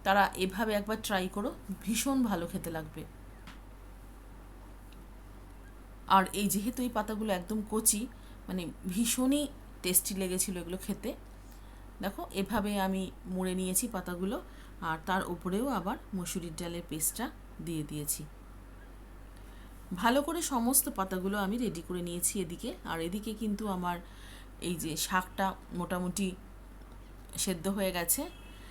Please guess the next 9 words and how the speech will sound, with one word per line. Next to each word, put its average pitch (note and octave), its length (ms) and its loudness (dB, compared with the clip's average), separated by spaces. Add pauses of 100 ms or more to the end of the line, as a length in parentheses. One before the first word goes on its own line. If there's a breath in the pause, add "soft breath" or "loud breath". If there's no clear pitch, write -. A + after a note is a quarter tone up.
(260 loud breath)
এ - 100 4
পর্যায়ে A#3+ 460 6 (280)
আমি F#3 180 4 (240)
এর F#3+ 140 2
মধ্যে G3+ 320 2 (460 loud breath)
অ্যাড F3+ 180 2 (100)
করে G#3 240 0
দেব F#3+ 140 0 (2250)
একটু F#3 200 2